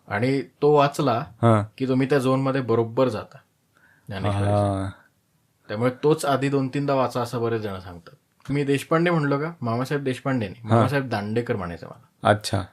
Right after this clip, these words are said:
Speaker 2: बर, बर.
Speaker 1: श्री मामासाहेब दांडेकर.
Speaker 2: म्हणजे प्रस्तावना?
Speaker 1: होय.
Speaker 2: बर.
Speaker 1: ती प्रस्तावनाच इतकी मोठी आहे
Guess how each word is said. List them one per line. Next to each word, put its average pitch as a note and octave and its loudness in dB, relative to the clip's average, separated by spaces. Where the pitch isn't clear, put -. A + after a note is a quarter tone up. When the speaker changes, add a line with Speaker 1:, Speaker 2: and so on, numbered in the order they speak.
Speaker 2:
बर, G#2+ 6
बर. A2+ -2
Speaker 1:
श्री - -12
मामासाहेब G2+ -8
दांडेकर. F2 -10
Speaker 2:
म्हणजे B2+ 8
प्रस्तावना? C3 4
Speaker 1:
होय. F#2+ -8
Speaker 2:
बर. A2 4
Speaker 1:
ती A2+ -8
प्रस्तावनाच C3 -2
इतकी C#3+ -4
मोठी A#2 -2
आहे F#2+ -10